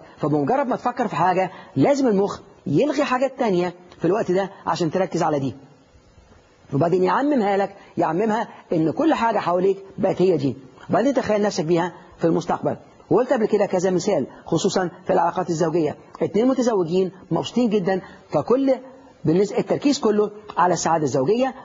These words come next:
فالمخ على طول يلغي أي حاجة تانية فيها تعاسة، والإنسان يبني عليها ويتخيل نفسه في المستقبل هو رائع، وبعدين يبدأوا يختلفوا الاتنين في الرأي، وبعدين يركزوا على هذا الاختلاف، فعلى طول تتلغي التانية وتتعمم دي، والإنسان يفكر بعد كده في المستقبل يكون عامل إزاي،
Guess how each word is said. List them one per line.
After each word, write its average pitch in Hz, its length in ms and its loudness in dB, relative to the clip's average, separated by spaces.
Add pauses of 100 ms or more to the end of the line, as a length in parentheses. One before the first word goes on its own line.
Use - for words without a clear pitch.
فالمخ 156 380 0
على 180 160 0
طول 151 160 -2
يلغي 165 280 0
أي 247 260 0
حاجة 202 200 0
تانية 175 360 0 (260)
فيها 180 240 0
تعاسة، 196 440 0 (360)
والإنسان 196 400 2
يبني 226 260 2
عليها 196 360 0 (180)
ويتخيل 160 420 0
نفسه 226 200 -2
في 202 60 -2
المستقبل 170 440 0 (200)
هو 170 180 2
رائع، 156 340 -2 (200)
وبعدين 160 300 0
يبدأوا 196 220 2
يختلفوا 247 320 -2
الاتنين 214 220 0
في 202 100 -4
الرأي، 180 260 0 (420)
وبعدين 160 260 2
يركزوا 226 400 0
على 196 100 2
هذا 196 160 0
الاختلاف، 185 480 0 (280)
فعلى 160 320 0
طول 269 180 0
تتلغي 214 480 0 (220)
التانية 190 480 0 (260)
وتتعمم 208 580 0
دي، 190 260 0 (120)
والإنسان 180 320 0
يفكر 175 320 -2
بعد 156 180 0
كده 160 240 0 (180)
في - 60 -8
المستقبل 180 420 2
يكون 175 140 -2
عامل 165 180 0
إزاي، 135 260 0